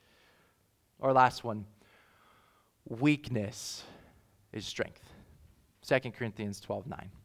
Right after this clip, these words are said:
Weakness is strength. I don't get that one. How is that possible? I've been taught the opposite my entire life. I,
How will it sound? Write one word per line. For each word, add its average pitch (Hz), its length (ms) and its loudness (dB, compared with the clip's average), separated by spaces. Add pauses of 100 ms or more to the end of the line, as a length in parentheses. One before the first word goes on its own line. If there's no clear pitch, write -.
(680)
Weakness 113 1000 -4 (260)
is 98 120 -10
strength. - 400 -8
I 113 100 0
don't 107 340 0 (200)
get - 240 -2
that 90 240 -8
one. 82 140 -16 (300)
How 127 500 4
is 104 160 -2
that 107 340 2
possible? - 540 -4 (760)
I've 104 100 -12
been 104 160 -6
taught 120 360 0
the 123 120 4
opposite 127 440 6
my 113 160 2
entire 107 380 0
life. 123 380 2
I, 101 260 -4